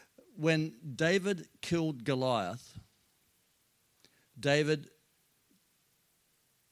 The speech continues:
broke through and all of Israel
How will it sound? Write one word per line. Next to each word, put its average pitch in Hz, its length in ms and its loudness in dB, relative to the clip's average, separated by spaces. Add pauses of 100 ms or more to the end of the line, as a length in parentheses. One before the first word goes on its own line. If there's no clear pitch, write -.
(880)
broke 151 440 4
through 143 540 -6 (2250)
and 135 340 2 (520)
all 190 540 12
of 156 300 2
Israel 123 720 0